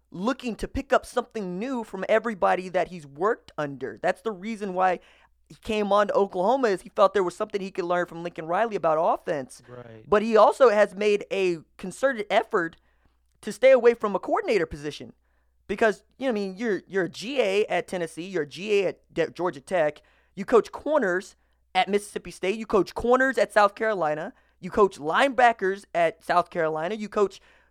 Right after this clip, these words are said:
Speaker 1: the running backs, okay, at Virginia Tech, and tight ends and, and special teams at Georgia before you get to Oklahoma. I just, I think that's your guy, if, especially, espe-, I, I, 'cause I'm,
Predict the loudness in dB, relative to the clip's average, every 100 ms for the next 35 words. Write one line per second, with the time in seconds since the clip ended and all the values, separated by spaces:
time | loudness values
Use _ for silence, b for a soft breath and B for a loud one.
0 | -4 0 4 4 4 2 2 -2 -10 -4
1 | -2 0 0 -2 -6 -6 -6 -8 -6 -2
2 | -2 -4 -10 -12 -6 -4 -4 -6 -8 -10
3 | -8 -8 -8 -6 -6 -6 -12 -12 -10 0
4 | 2 2 -4 -8 -6 -6 -4 -2 -4 -4
5 | -4 -2 -2 b b b b _ -2 -2
6 | -6 _ _ _ _ _ _ -2 -2 2
7 | 2 2 0 2 4 6 4 4 4 2
8 | -2 4 2 2 -4 -6 -6 -16 _ _
9 | _ _ _ _ -14 -10 -10 -8 -8 -4
10 | -4 -4 -6 -6 -12 _ _ _ _ _
11 | _ _ _ _ _ _ _ -20 _ 4
12 | 4